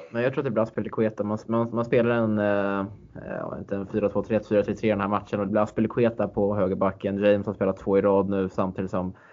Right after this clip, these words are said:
Aspilicueta fick ju, eh, vila mot, eh, Sevilla, eh, förra veckan.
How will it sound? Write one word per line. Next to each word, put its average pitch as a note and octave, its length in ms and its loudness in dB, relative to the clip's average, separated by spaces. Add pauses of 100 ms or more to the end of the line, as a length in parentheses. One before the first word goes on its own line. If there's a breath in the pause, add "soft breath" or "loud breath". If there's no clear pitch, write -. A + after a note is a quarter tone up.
(220 loud breath)
Aspilicueta A#2 640 2
fick G#2+ 240 -2 (100)
ju, G#2 400 4 (460)
eh, F#2+ 680 0
vila G2+ 380 2
mot, G2+ 340 -4
eh, F#2+ 180 2
Sevilla, G2+ 680 -2 (280)
eh, F2+ 340 -8
förra G2+ 180 0
veckan. G2+ 340 -2